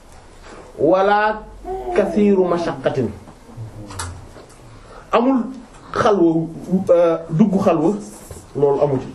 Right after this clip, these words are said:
Amul wiit, maam di beru nit ñi, naan ci àll ba laay dëkk ak yooyu.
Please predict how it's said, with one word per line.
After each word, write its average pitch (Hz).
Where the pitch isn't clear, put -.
Amul 233
wiit, 196
maam 196
di 208
beru 190
nit 185
ñi, 180
naan 180
ci -
àll 175
ba 175
laay 180
dëkk 175
ak 185
yooyu. 165